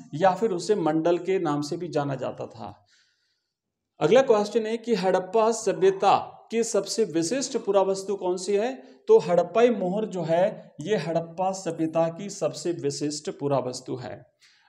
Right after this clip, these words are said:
नेक्स्ट क्वेश्चन है अग्रहार के, अग्रहार से आप क्या समझते हैं? तो अग्रहार जो है यह वह भूमि, अ, एक भूभाग होता था जो ब्राह्मणों को दान दिया जाता था।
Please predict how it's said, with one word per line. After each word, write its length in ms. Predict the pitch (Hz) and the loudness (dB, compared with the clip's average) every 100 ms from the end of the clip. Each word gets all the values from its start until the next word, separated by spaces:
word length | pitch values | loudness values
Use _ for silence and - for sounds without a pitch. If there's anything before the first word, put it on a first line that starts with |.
| - | -4
नेक्स्ट 300 | 147 208 - | -2 0 0
क्वेश्चन 400 | 202 190 226 208 | -2 -2 -4 -6
है 340 | 214 240 - _ _ | -6 -8 -12 _ _
अग्रहार 600 | 180 185 240 240 180 139 110 104 - _ _ | 0 4 6 6 4 2 2 -6 -14 _ _
के, 300 | 208 226 233 | 4 6 6
अग्रहार 540 | - 180 247 226 196 190 | 4 2 2 0 2 0
से 160 | 190 | 2
आप 220 | 208 190 - | 2 2 0
क्या 160 | 185 | -2
समझते 500 | 180 170 165 160 151 | -2 -2 -4 -4 -10
हैं? 320 | 127 107 127 - _ - | -8 -10 -16 -20 _ -4
तो 60 | - | -4
अग्रहार 760 | - 165 220 269 202 190 196 | 2 4 6 6 4 2 2
जो 120 | 208 | 0
है 400 | 175 175 190 196 | -2 2 2 0
यह 320 | 175 196 196 147 | 0 0 0 -2
वह 220 | 170 196 | 0 0
भूमि, 380 | 175 170 190 240 - - _ _ - | -4 -4 -2 -4 -6 -18 _ _ -8
अ, 180 | 175 170 | -6 -4
एक 220 | 170 190 | -4 -6
भूभाग 360 | 156 190 185 220 | -6 -2 0 0
होता 300 | 175 170 170 | -2 -4 -4
था 340 | 165 190 240 - - - | -2 -6 -6 -12 -20 -10
जो 220 | 147 240 | 4 4
ब्राह्मणों 520 | - 170 165 175 180 | 4 2 2 2 -2
को 240 | 180 190 233 | 0 0 0
दान 500 | 147 147 147 165 151 | 2 0 0 -2 -4
दिया 260 | 143 139 | -2 -2
जाता 380 | 139 135 110 - | -2 -4 -6 -6
था। 720 | 285 - - 123 95 - _ | -8 -12 -12 -10 -10 -16 _